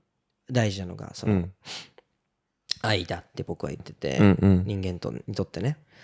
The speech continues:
Speaker 1: まあ、それはいろいろ説明難しいかもしれないけど、簡単に言うとやっぱり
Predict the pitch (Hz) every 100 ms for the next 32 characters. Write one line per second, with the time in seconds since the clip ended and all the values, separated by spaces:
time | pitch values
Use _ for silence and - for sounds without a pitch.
0 | - _ - 208 143 185 190 - _ _
1 | _ - 147 139 139 170 135 147 226 285
2 | 170 147 156 156 143 175 - 170 165 175
3 | 208 277 - 175 - 170